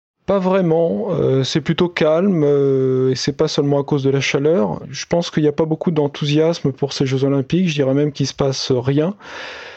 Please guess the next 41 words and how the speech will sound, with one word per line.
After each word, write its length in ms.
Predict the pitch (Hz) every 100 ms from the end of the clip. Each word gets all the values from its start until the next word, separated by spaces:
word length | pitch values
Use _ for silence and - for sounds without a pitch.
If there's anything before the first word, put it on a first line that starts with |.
| -
On 160 | 180 139
voit 520 | 131 143 175 180 180
dans 200 | 156 151
les 120 | 147
rues 340 | 147 160 170 170
comme 220 | 147 135
ça, 160 | - 151
euh, 680 | 151 156 147 135 127 123
des 240 | 120 120 131
affiches, 640 | 131 196 226 208 - 143
on 80 | 123
voit 160 | 131
des 120 | 127
panneaux, 680 | 123 147 165 190 214 214 202
on 40 | 139
voit 280 | 123 135
des 500 | 123 120 120 113 110 113
bannières 440 | 139 160 180 185
qui 120 | - 139
sont 180 | -
accrochées 460 | 135 - 143 - 147
ici 260 | 139 - 139
ou 140 | 139
là. 320 | 156 185 208
De 100 | 156
temps 220 | 143 147
en 80 | 143
temps, 180 | 143 175
on 40 |
voit 400 | 143 147 151 151 135
une 180 | 127
voiture 460 | 127 139 139 151 135
à 80 | 135
hydrogène 480 | 131 135 131 147 131
Toyota, 560 | 131 131 135 151 147
qui 140 | 139 123
est 20 |
un 60 | 117
sponsor 480 | - 127 - 135
de 80 | 123
l'événement, 560 | 123 123 131 139 147